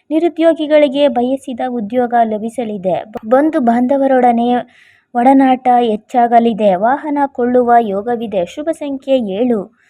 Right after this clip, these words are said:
ಕಟಕ ರಾಶಿ. ನಿಮ್ಮ ಗುರಿ ಸಾಧನೆಯತ್ತ ಹೆಚ್ಚಿನ ಆಸಕ್ತಿಯಿಂದ ಕೆಲಸ ಕಾರ್ಯ ಅಚ್ಚುಕಟ್ಟಾಗಿ ನಿರ್ವಹಿಸುವಿರಿ. ವಕೀಲರು ಈ ದಿನ ಕೋರ್ಟು ಕೆಲಸಗಳಲ್ಲಿ ಅಧಿಕವಾಗಿ ವರಮಾನ ಗಳಿಸುವರು. ಅನಿರೀಕ್ಷಿತ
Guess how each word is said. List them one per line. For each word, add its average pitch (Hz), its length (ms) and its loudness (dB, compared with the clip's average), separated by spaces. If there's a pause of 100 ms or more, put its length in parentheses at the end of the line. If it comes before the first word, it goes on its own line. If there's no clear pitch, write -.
(200)
ಕಟಕ 330 400 -2
ರಾಶಿ. 294 560 -4
ನಿಮ್ಮ 311 360 2
ಗುರಿ 294 360 2
ಸಾಧನೆಯತ್ತ 269 800 0 (100)
ಹೆಚ್ಚಿನ 247 580 -4
ಆಸಕ್ತಿಯಿಂದ 254 800 -6 (100)
ಕೆಲಸ 240 460 -8
ಕಾರ್ಯ 240 380 -2 (480)
ಅಚ್ಚುಕಟ್ಟಾಗಿ 262 840 -4
ನಿರ್ವಹಿಸುವಿರಿ. 233 1200 -4 (100)
ವಕೀಲರು 302 640 2
ಈ 269 260 -4
ದಿನ 262 220 -2 (180)
ಕೋರ್ಟು 269 800 -4
ಕೆಲಸಗಳಲ್ಲಿ 226 920 -6
ಅಧಿಕವಾಗಿ 240 1120 -4 (120)
ವರಮಾನ 240 440 0 (100)
ಗಳಿಸುವರು. 220 720 -2 (440)
ಅನಿರೀಕ್ಷಿತ 330 680 0